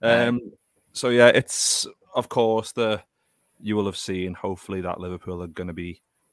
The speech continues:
Speaker 2: playing early again after the international break against Man City. Of course, we, we played against Wolves. We, we're gonna play against Everton next week, and then we've got City and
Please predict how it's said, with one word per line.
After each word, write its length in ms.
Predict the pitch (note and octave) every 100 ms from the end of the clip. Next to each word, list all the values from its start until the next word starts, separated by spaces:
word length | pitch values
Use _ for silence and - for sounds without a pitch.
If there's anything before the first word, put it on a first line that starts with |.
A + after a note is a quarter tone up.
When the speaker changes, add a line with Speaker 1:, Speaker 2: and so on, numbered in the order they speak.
| _ -
Speaker 2:
playing 320 | G2+ F#2+ F2+
early 380 | F#2+ F#2 F#2 F#2
again 420 | F2+ F#2 F2+ F2+ _ -
after 280 | F#2+ -
the 60 | F#2+
international 520 | F#2 F#2 F2+ F2 F#2
break 320 | E2+ F2+ E2+
against 320 | G2+ F#2 F2 -
Man 160 | F2
City. 440 | - F2+ - F2+ - _ _ _
Of 100 | G2
course, 300 | - G2 F#2
we, 80 | G2+ F#2+ F#2
we 80 | -
played 180 | - F2+
against 260 | F2 F2+ G2
Wolves. 480 | G2+ G2+ G2 F#2+
We, 60 | F#2+ F2+
we're 200 | F#2 F#2
gonna 140 | F#2+
play 200 | - F2+
against 280 | F2+ F2+ -
Everton 320 | F#2+ F#2+ E2
next 260 | F#2+ F2+ -
week, 200 | F#2+ F2+
and 100 | F#2
then 80 | F2
we've 140 | F2
got 140 | F2+
City 320 | - F#2 F2 G2
and 260 | F#2+ E2+